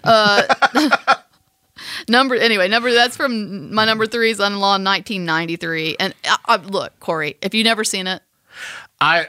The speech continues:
Speaker 2: I, this was a V H S rental when I was seven or eight
Speaker 1: just
Speaker 2: years old, and I haven't seen
Speaker 1: fucking
Speaker 2: it since I was an
Speaker 1: watch it.
Speaker 2: adult.
Speaker 1: Will you just do me a favor? It's Thanksgiving. Just watch it. I wanna, if you come back and you,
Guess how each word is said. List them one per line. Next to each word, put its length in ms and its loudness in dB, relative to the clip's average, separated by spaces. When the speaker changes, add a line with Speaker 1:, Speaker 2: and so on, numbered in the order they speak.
Speaker 2:
I, 120 -14
this 300 2
was 160 2
a 60 4
V 260 4
H 200 2
S 220 0
rental 340 -2
when 120 2
I 140 2
was 160 -2
seven 280 0
or 80 2
eight 100 0
Speaker 1:
just 160 6
Speaker 2:
years 200 2
old, 220 2
and 100 -2
I 60 2
haven't 260 2
seen 100 -2
Speaker 1:
fucking 120 2
Speaker 2:
it 100 -6
since 180 -2
I 60 4
was 120 6
an 60 0
Speaker 1:
watch 100 2
it. 20 0
Speaker 2:
adult. 140 0
Speaker 1:
Will 80 6
you 180 2
just 300 -2
do 100 2
me 100 2
a 60 -2
favor? 320 0
It's 180 -2
Thanksgiving. 640 0
Just 240 0
watch 320 2
it. 140 -2
I 100 2
wanna, 340 -2
if 200 -2
you 220 2
come 200 -2
back 240 0
and 160 -8
you, 160 -4